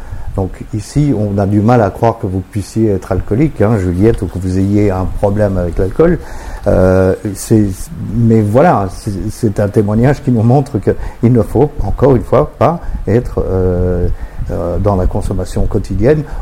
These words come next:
ou dans la consommation dès le matin. Je ne comprends pas. Au début, je pense que c'est comme, euh, prendre un anxiolytique, en effet, je suis d'accord avec vous, mais après, c'est la tristesse, la culpabilité et la honte.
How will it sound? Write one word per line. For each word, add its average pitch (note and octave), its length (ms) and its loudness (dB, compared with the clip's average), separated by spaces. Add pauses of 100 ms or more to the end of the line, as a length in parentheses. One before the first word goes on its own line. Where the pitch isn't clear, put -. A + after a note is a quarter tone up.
(100)
ou A#2+ 80 6
dans G2+ 160 2
la F#2 100 0
consommation G2 640 -4
dès G2 140 0
le G2 60 0
matin. F2+ 340 -2 (680)
Je C3+ 120 2
ne D3 80 2
comprends B2 400 0
pas. D#2 260 -2
Au B2 120 4
début, E3 320 4
je C#3+ 80 0
pense E3 320 0
que C3 120 -2
c'est A#2 180 -4
comme, C3 260 0
euh, G#2 260 0
prendre A2+ 340 -4
un G#2+ 200 -4
anxiolytique, A#2+ 760 -4
en F#2 140 -2
effet, G#2+ 320 -2
je F2+ 320 -4
suis F#2 80 -10 (120)
d'accord G2 300 0
avec F#2 140 0
vous, C3+ 200 0 (380)
mais A2+ 180 4
après, A2+ 320 2
c'est B2+ 200 -2
la F#2+ 120 -2
tristesse, - 760 -6 (320)
la F#2+ 80 2
culpabilité B2 920 0 (320)
et A2+ 80 0
la G2+ 160 2
honte. G#2+ 400 -2